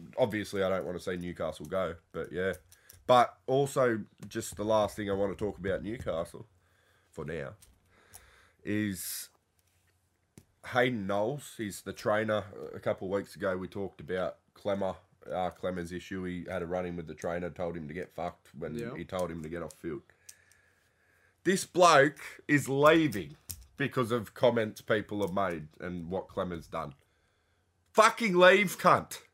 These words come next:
Speaker 1: We don't want ya. Honestly, how stupid are ya? It's a fucking game of footy,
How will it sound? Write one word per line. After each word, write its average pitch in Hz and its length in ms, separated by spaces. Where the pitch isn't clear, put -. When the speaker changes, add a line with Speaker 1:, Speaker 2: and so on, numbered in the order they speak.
Speaker 1:
We 180 80
don't 220 200
want 208 180
ya. 185 220
Honestly, 196 640
how 220 440
stupid 190 520
are 165 220
ya? 127 260
It's 156 160
a 190 60
fucking 196 460
game 180 240
of 147 120
footy, 113 380